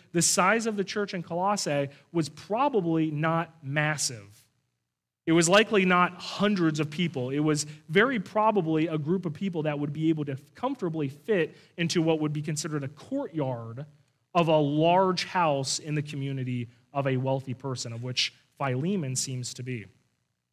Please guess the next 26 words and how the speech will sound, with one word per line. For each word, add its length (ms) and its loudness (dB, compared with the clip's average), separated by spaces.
A 80 6
second 280 4
thing 120 2
that 140 6
you 40 2
should 180 2
know 120 6
about 220 4
this 200 0
as 140 -2
we 80 0
set 240 2
the 80 -4
stage 460 0
for 280 -4
affection 840 -6
is 240 4
that, 480 4
remember, 760 2
Philemon 840 2
and 200 0
these 200 0
people, 420 -4
they 160 2
are 220 0
Colossians. 1000 -4